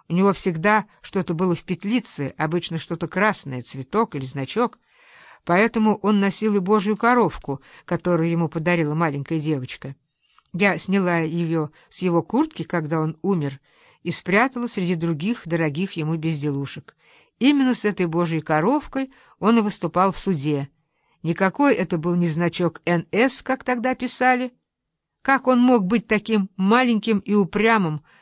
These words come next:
словно трёхлетний ребёнок? Он это мог, но всё в своё время.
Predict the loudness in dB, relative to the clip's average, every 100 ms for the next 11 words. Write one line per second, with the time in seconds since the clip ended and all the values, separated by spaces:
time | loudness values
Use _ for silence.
0 | _ -6 0 2 2 0 0 2 0 0
1 | -4 0 -2 0 0 -2 -8 _ _ _
2 | _ _ _ _ _ _ _ _ -2 0
3 | 2 2 2 2 -2 -10 -20 _ _ _
4 | _ -4 -2 0 0 0 0 -2 -2 -2
5 | -2 -4